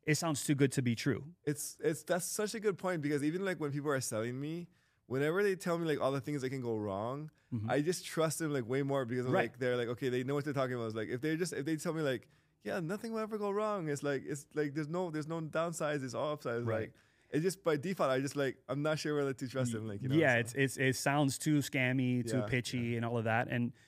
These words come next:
Speaker 1: it's important to say all of the things. Just like, for instance, in this, uh, scenario, when we're trying to get a landlord to,
Speaker 2: Mm-hmm.
Speaker 1: to let us rent their property,
Speaker 2: Yeah.
Speaker 1: um, you know, in the case of an apartment community, for instance, we tell them, "Hey, you're right. I can't guarantee you that any of our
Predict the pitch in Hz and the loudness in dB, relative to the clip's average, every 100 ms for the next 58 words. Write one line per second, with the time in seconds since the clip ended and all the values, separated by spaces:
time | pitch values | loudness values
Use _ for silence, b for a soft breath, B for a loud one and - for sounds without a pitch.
0 | b - 131 127 - 139 139 131 117 - | b -2 0 0 2 2 4 2 0 2
1 | 123 117 123 117 110 107 104 113 120 131 | 4 6 4 2 0 -2 -4 -4 0 2
2 | 120 - - 127 127 123 127 107 123 117 | 2 -4 -6 0 2 2 0 -2 -2 0
3 | 123 131 131 120 - 123 123 127 117 104 | 2 0 0 -4 -2 0 2 4 2 0
4 | 110 113 - 123 120 117 120 120 123 120 | 0 0 -2 -2 -2 0 0 0 0 0
5 | 113 104 113 107 120 87 117 120 117 107 | -2 -4 -6 -8 -16 -18 -8 -2 -2 -2
6 | 110 127 131 131 123 117 117 143 135 117 | 2 2 2 0 -2 -2 -2 -2 0 0
7 | 110 - 98 98 B B - 117 110 107 | -2 -4 -10 -10 B B 0 2 4 0
8 | - _ _ - 127 110 104 135 123 113 | -4 _ _ -2 2 2 0 0 0 0
9 | - 123 - 113 110 117 120 120 117 113 | 2 2 2 0 0 0 2 0 0 0
10 | 110 107 104 107 107 104 110 104 120 143 | 0 0 -2 -2 -2 -2 -4 -4 0 0
11 | - 143 117 120 117 - 120 _ _ _ | 2 2 4 2 0 -2 -14 _ _ _
12 | _ 120 135 127 113 - 123 - 147 131 | _ -2 0 2 0 0 -6 0 -2 0
13 | 143 131 113 - 135 113 110 104 107 107 | 0 2 0 -2 -4 -2 -2 0 0 0
14 | 123 127 120 117 | 0 0 2 0